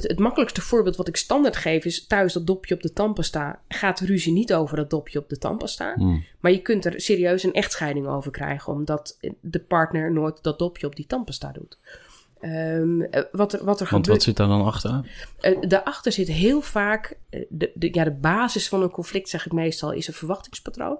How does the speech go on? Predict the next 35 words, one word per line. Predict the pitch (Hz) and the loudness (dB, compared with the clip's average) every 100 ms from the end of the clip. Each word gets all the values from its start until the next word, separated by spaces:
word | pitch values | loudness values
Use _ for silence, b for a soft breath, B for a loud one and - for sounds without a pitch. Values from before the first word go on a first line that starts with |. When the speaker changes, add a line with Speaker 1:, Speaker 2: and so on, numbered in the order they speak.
| - | -8
Speaker 2:
Hmm. | - 90 80 _ _ _ - | -4 -4 -6 _ _ _ 0
Speaker 1:
En | 170 180 | 2 2
is, | - 175 - - - | 2 -2 -2 -6 -8
eh, | 170 165 160 160 156 80 | -8 -6 -6 -6 -8 -8
ehm, | 78 - 170 160 156 143 147 175 - | -10 -14 -16 -14 -14 -14 -14 -14 -10
een | 165 | -6
stukje | - 214 - | -6 -6 -4
ontkenning | 180 - 208 190 175 | -4 -2 0 0 0
van | 175 170 | -4 -4
jezelf, | 151 180 240 214 | -2 0 -2 -4
wat | 185 | -10
je | 170 | -10
verwacht | - 180 - | -6 -6 -4
dat | 165 | -10
die | - | -8
ander | - 175 165 | -6 -6 -6
gaat | - | -10
oplossen. | 175 - - - - _ B B B B B | -10 -10 -10 -12 -14 _ B B B B B
Dus | B 151 | B -4
als | 165 180 | -4 -4
je | |
jezelf | 160 151 185 180 | -2 2 2 2
niet | 180 175 | 0 0
ziet | 170 - | -8 -6
voor | 165 | -6
wie | 165 | -2
je | 160 | 0
bent, | 156 202 285 - | 2 2 0 -2
dan | 160 175 | -4 -2
kun | 196 185 | -2 0
je | 156 | -2
verwachten | 151 165 196 - | -2 -2 -2 -2
dat | 165 151 | -4 -4
een | 160 - | -4 0
ander | 202 208 151 143 | 0 2 0 -2